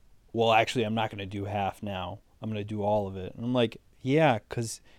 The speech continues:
no," they're like, "That doesn't make any sense. He says he wants to do half. That doesn't align with his ideals." I'm like, "Yeah, 'cause he's a despot." Despots are just, they crumble whenever you actually challenge their ideas,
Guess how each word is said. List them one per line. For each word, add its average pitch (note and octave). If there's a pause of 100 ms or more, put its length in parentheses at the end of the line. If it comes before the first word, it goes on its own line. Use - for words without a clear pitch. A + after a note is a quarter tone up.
(160)
no," B2+
they're B2+
like, A#2
"That C3
doesn't B2
make A2+
any G#2
sense. A#2+
He C3
says B2
he A#2
wants A2
to -
do F#2
half. B2+ (240)
That A#2+
doesn't A#2+
align A2+
with G#2+
his -
ideals." G#2
I'm A2+
like, G#2+ (400)
"Yeah, D#3+
'cause B2+
he's B2+
a G#2 (140)
despot." - (480)
Despots F3+
are C3+
just, C#3+
they C#3+
crumble F#3+
whenever C3+
you C3+
actually C3+
challenge C3+
their A#2
ideas, G2+